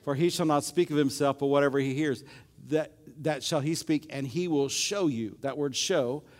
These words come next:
means declare, disclose, and transmit.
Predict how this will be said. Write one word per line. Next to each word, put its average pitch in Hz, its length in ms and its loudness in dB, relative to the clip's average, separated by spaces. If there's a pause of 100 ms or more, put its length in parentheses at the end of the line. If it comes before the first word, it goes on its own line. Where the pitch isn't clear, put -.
(160)
means 139 380 0
declare, 139 840 0 (880)
disclose, 139 1040 0 (400)
and 120 160 -10
transmit. 127 800 -8